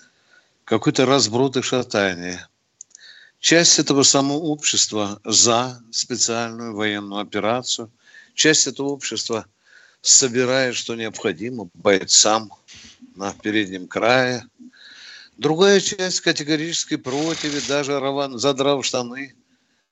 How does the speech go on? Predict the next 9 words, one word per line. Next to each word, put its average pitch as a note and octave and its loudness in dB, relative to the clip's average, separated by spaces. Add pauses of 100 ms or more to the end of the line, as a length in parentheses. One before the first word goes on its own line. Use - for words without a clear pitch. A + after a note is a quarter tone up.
(320)
бежит B2+ 0
за B2 -4
рубеж. B2 -6 (360)
А C3 2
третья E3 0
часть D3+ 2 (840)
похожа D3 -4
на C3+ -4
болото. C3 -2